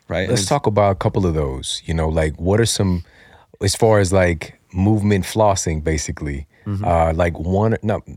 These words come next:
Speaker 2: two or three of these mobility exercises or drills that people should be, uh, implementing ideally?
Speaker 1: Okay, so it's, I mean, I,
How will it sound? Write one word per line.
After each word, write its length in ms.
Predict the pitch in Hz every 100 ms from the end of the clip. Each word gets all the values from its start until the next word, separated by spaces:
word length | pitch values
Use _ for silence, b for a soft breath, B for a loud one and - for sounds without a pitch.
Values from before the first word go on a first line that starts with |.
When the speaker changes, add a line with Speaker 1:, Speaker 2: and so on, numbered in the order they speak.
| _
Speaker 2:
two 140 | - 156
or 100 | 131
three 480 | - 101 85 76 76 _ _ _ -
of 520 | 95 92 90 82 80
these 580 | 82 98 95 90 82 -
mobility 720 | 85 92 80 117 113 95 82 80 b b b
exercises 720 | 98 92 87 - 90 82 76
or 80 | 80
drills 480 | 73 85 92 85 78
that 140 | 73
people 260 | - 80 80
should 260 | - 80
be, 280 | 73 76 71 - B B -
uh, 160 | 73
implementing 500 | - 92 80 73 64 65
ideally? 540 | 65 62 57 - - _ _ -
Speaker 1:
Okay, 200 | 107 92
so 320 | - 113 - _ b b b b
it's, 180 | 131 127
I 20 |
mean, 140 | 127
I, 100 | 113